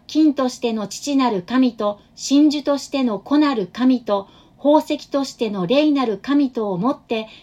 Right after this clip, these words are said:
キリストの花嫁としての新エルサレムを飾り、究極的に完成する必要があります。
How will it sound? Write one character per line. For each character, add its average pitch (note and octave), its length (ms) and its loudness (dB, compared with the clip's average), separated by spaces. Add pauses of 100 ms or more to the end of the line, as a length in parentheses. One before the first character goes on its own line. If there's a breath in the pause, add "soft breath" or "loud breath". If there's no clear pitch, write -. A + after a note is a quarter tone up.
(140 loud breath)
キ A#3+ 100 -4
リ C4 160 2
ス - 80 -14
ト C#4 160 -2
の B3 140 0
花 A#3+ 260 -2
嫁 C4+ 260 0
と G#3+ 140 -6
し - 100 -14
て A3 140 -6
の G3 140 -6
新 C4 340 -2
エ C#4+ 80 -2
ル C4 140 -4
サ C4+ 140 -4
レ B3+ 140 -2
ム G#3+ 160 -6
を F3+ 60 -8
飾 F#3 320 -2
り、 A#3+ 220 -4 (280 loud breath)
究 C#4 240 2
極 C#4+ 240 -4
的 C4+ 320 -6
に B3+ 300 -2
完 B3+ 220 -2
成 B3 240 -2
す B3 180 -10
る A3+ 100 -4
必 - 240 -10
要 G#3+ 180 -4
が G3 100 -6
あ F#3+ 60 -6
り F#3+ 120 -6
ま F#3+ 160 -8
す。 - 260 -20